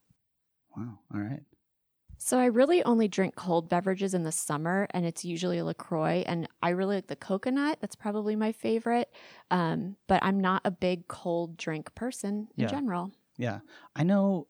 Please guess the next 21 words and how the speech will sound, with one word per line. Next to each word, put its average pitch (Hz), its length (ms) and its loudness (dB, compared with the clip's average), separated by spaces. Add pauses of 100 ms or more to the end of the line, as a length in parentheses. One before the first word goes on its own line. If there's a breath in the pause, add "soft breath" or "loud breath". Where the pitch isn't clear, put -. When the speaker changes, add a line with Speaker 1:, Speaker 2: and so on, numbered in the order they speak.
(180)
Speaker 1:
I 147 100 6
know 226 160 8
a 151 80 2
lot 180 140 2
of - 40 -6
people 131 280 -4
specifically 143 640 -2
don't 139 320 0
like 120 200 0
coconut 101 500 -6 (220)
because 143 300 2
they 269 120 6
Speaker 2:
Really? 190 100 2
Speaker 1:
think 139 160 2
it 123 100 -6
tastes 127 300 -4
like 92 160 -12
soap. 131 360 -6 (220)
Speaker 2:
Oh, 175 720 -6 (360)
well, 202 460 -6
Speaker 1:
Yeah. 147 220 0